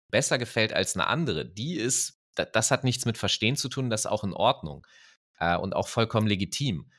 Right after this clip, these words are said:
Aber das Wesen von Hip-Hop ist ein ever-changing,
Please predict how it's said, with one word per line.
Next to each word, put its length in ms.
Aber 760
das 300
Wesen 440
von 240
Hip-Hop 540
ist 420
ein 340
ever-changing, 1300